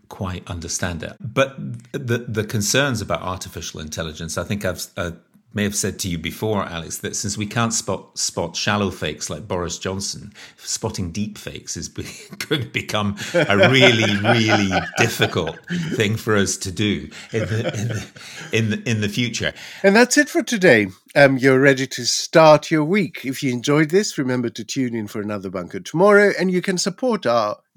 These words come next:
Speaker 2: getting up at six A M to do this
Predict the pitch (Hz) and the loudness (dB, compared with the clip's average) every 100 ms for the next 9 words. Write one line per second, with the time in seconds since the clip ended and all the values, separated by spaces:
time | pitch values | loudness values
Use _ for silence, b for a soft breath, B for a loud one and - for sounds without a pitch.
0 | 123 156 180 170 143 135 127 - - 285 | 2 4 4 4 0 0 -2 -2 -2 -2
1 | - 196 180 190 156 - 131 131 127 120 | 0 4 4 4 2 0 0 2 4 4
2 | 120 - | 2 0